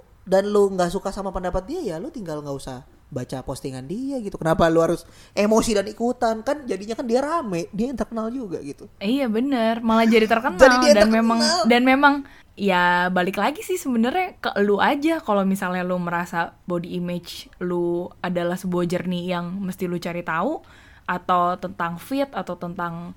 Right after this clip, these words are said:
Speaker 2: health itu sendiri adalah journey yang perlu lu explore lagi.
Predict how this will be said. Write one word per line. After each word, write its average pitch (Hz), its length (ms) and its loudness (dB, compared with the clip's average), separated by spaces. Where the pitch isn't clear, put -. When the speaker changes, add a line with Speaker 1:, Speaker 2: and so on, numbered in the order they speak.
Speaker 2:
health 190 300 2
itu 196 160 -8
sendiri 185 380 -2
adalah 180 260 -2
journey 180 380 -4
yang 175 200 -6
perlu 180 300 -4
lu 170 260 -2
explore 185 420 -4
lagi. 180 480 -2